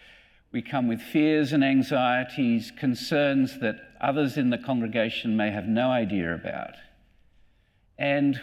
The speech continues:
we have the privilege this morning of hearing things and seeing things from God's point of view,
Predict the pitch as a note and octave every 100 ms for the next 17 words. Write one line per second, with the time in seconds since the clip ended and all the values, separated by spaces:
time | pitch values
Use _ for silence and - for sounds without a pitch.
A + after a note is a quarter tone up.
0 | - C#3+ C#3+ C#3 C#3+ - - - C#3+ E3
1 | D3 - B3 B3 A#3 G3+ - - D3+ -
2 | E3 D#3+ C#3+ G#2+ A2+ C3 B2 - - G#3
3 | G3+ F3 D#3+ D3 C#3+ D3+ C3+ C3+ B2+ -
4 | - - - B2+ - - A3+ B3 A3+ -
5 | C3 A#2 A#2 B2 - G#3+ G3+ - - C#3+
6 | G#2+ F#2+ - - E2